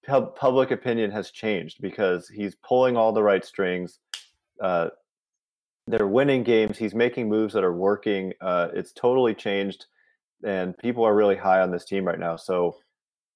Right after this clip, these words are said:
it was tough to overcome because there was a lot of negativity, but, but now it's, it's gotten to the place where people are beginning to see the light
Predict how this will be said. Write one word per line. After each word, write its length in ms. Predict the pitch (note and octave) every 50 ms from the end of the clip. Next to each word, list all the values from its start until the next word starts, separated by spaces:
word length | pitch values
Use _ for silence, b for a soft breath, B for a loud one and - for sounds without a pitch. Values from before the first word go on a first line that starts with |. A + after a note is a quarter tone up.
| _ _ -
it 80 | B2
was 220 | C#3 C#3+ C#3+ - -
tough 280 | - D#3+ D3+ F3 E3+
to 80 | - D#3+
overcome 720 | B2+ C#3 C3+ C3+ C3 C3+ - C3+ B2 B2+ C3+ C#3 C#3 - - _ _ _ _ -
because 340 | A#2 A2+ - B2+ A2+ G#2+ G#2
there 140 | A#2 A2+
was 180 | G#2+ A2+ A#2 G#2
a 60 | A2+
lot 300 | G#2 G2 G2 G2 G2+ A2
of 80 | A2 G2+
negativity, 720 | G#2 G2+ G2+ G2 G2+ F#2+ - G2+ G2 G2 G#2+ G#2+ A2 G#2+ G2
but, 240 | G2+ F2+ F2 E2+ - - _ _ _ _ _ _
but 260 | - - G2 E2+ - F#2
now 300 | F#2 F#2+ F#2 F#2+ F#2+ F#2
it's, 260 | F2 - - - _ _ _ _ _ _ _ _ _ _ -
it's 160 | G2 G2 -
gotten 220 | - C3+ B2+ B2
to 80 | A#2 A2+
the 80 | A2 G#2
place 280 | - A2+ G#2+ G#2+ - -
where 80 | F#2+
people 280 | - - A2+ G2 G#2 G#2+
are 100 | G2 F#2
beginning 420 | D#2+ F#2 D#2+ G2+ F#2+ F#2+ F#2 E2+
to 60 | F2+
see 240 | - - - G#2+ G#2
the 100 | F2 F2
light 380 | E2 E2+ F2+ F2+ F2 E2+ E2